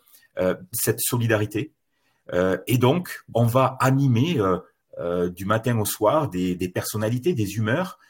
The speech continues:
euh, des contextes parfois difficiles. Euh,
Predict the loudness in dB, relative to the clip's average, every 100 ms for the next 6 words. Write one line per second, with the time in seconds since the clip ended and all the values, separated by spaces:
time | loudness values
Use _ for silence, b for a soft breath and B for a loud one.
0 | b b -2 0 2 2 0 0 -2 -2
1 | -2 0 -2 -2 -4 -4 -6 -2 -2 -2
2 | -6 -6 -4 -6 -8 b b b b -10
3 | -10